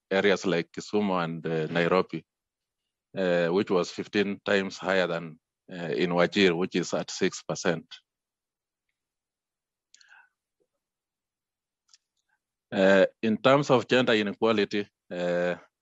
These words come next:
as we have seen in the labor market, uh, male participation is higher than, uh, for women. Uh, unemployment is higher for women than for men, and men receive higher earnings than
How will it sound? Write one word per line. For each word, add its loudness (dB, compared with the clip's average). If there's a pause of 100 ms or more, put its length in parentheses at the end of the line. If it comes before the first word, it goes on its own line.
(160)
as -8
we 0
have 2
seen 2 (200)
in -8
the 0
labor 2
market, -2 (1080)
uh, 0 (1000)
male -2
participation -2
is -6
higher 2
than, -4 (360)
uh, -6
for -4
women. 0 (400)
Uh, -6 (140)
unemployment 2
is 0
higher 4
for 2
women 0
than -2
for -4
men, -4 (960)
and -8
men 0
receive -2
higher 0
earnings -4
than -8